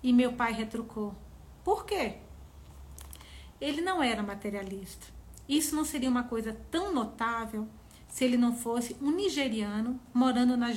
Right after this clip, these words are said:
Nigéria, com seus princípios de cobiça obstinada, seu consumismo desenfreado e irrestrito. Todos nós tínhamos sido, em alguma medida, contaminados, mas apenas ele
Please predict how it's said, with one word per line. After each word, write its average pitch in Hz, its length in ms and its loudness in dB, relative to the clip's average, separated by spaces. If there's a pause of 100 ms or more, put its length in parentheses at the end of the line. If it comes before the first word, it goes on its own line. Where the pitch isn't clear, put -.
(160)
Nigéria, 214 600 0 (420)
com 254 100 4
seus 262 240 0
princípios 294 720 0
de 277 100 -4
cobiça 240 600 -2
obstinada, 214 880 -2 (440)
seu 277 220 -4
consumismo 240 800 0
desenfreado 233 1120 0
e 247 140 4
irrestrito. 214 760 -4 (760)
Todos 247 340 0
nós 233 500 0 (100)
tínhamos 233 540 2
sido, 233 500 -4
em 262 160 4
alguma 392 360 -4
medida, 214 680 0 (240)
contaminados, 233 960 0 (640)
mas 196 240 -2
apenas 247 640 -4
ele 208 420 -6